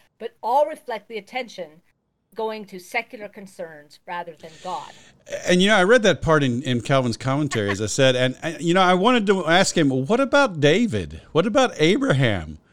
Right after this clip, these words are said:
Speaker 2: What about the prophets?"
Speaker 1: Yeah. Oh,
Speaker 2: <laughs>
Speaker 1: well, yeah. And I, my sense was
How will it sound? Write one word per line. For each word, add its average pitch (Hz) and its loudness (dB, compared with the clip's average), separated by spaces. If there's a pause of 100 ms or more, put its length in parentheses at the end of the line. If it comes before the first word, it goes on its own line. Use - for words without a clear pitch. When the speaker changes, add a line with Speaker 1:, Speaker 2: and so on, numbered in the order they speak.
(140)
Speaker 2:
What 202 2
about 254 2
the - -2
prophets?" 226 0
Speaker 1:
Yeah. - -10 (140)
Oh, 190 0 (320)
Speaker 2:
<laughs> - -20
Speaker 1:
well, 370 0 (460)
yeah. 294 -2 (200)
And 285 -2
I, 302 -8 (220)
my 277 -4
sense 311 -10
was 262 -4